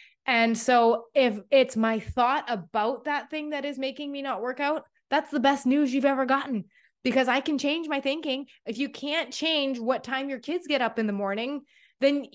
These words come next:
if you're relying on that, then that's always gonna be the problem you run into. But if I'm like, "Oh, it's just because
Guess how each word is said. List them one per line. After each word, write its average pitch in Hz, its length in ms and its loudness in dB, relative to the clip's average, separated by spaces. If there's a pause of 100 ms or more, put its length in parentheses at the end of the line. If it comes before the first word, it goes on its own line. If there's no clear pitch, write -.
(140)
if 233 140 -4
you're 311 160 0
relying 302 400 2
on 247 160 2
that, 339 260 2
then 254 140 -2
that's 277 180 0
always 285 300 -2
gonna 240 180 -6
be 233 180 -4
the 208 80 0
problem 202 440 0
you 185 100 -2
run 185 140 0
into. 190 260 -4
But 185 140 -2
if 196 100 -6
I'm 269 260 -2
like, 233 220 -2
"Oh, 262 240 -4
it's 208 140 -10
just 254 200 -10
because 233 220 -4